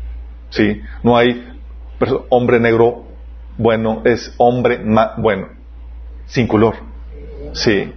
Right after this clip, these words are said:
pero no pueden ellos hacer eso porque tienen ese paradigma víctima-opresor.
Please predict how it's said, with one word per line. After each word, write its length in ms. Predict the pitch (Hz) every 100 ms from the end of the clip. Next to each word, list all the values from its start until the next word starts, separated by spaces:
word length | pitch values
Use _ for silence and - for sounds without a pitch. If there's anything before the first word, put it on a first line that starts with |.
| - - -
pero 460 | 147 139 - - -
no 240 | 143 165
pueden 420 | 160 160 165 160
ellos 240 | 151 143 139
hacer 240 | 127 131
eso 200 | 123 131
porque 460 | - 123 - 120 110
tienen 340 | - 120 120
ese 140 | 120 123
paradigma 540 | 117 110 113 117 113
víctima-opresor. 840 | 101 107 - 120 107 - 98 127